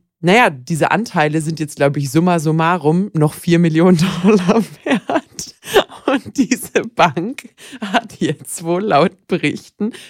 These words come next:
tierisch Schiss, dass der natürlich einfach abhaut mit dem Geld, weil, naja, warum auch nicht? Das war, das war der Deal. Und wenn da nichts mehr übrig ist von dem Unternehmenswert, da hättet ihr eure Risikokalkulation halt besser machen müssen.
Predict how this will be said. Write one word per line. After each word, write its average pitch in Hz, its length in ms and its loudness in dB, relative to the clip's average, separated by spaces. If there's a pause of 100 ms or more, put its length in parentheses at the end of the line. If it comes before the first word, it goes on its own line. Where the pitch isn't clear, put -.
(140)
tierisch 247 560 2
Schiss, - 540 -4 (300)
dass 190 180 0
der 196 100 2
natürlich 190 340 0
einfach 170 200 -2
abhaut - 480 -4
mit 165 120 -4
dem 143 160 -2
Geld, 143 380 2
weil, 165 380 2 (340)
naja, 175 280 2 (160)
warum 156 500 -2
auch 151 260 0
nicht? - 280 -4 (300)
Das 143 220 -2
war, 143 240 4
das 147 260 -4
war 135 140 2
der 135 160 2
Deal. 151 400 -2 (340)
Und 156 180 -2
wenn 147 140 0
da 139 140 2
nichts 143 240 -4
mehr 131 160 0
übrig 127 340 -6
ist - 140 -8
von 151 160 -4
dem 151 160 -2
Unternehmenswert, 165 720 -2
da 170 60 -4
hättet 160 240 -4
ihr 165 80 -2
eure 170 260 0
Risikokalkulation 127 1120 -2
halt 113 160 -4
besser 117 240 -6
machen 120 240 -4
müssen. 151 220 -4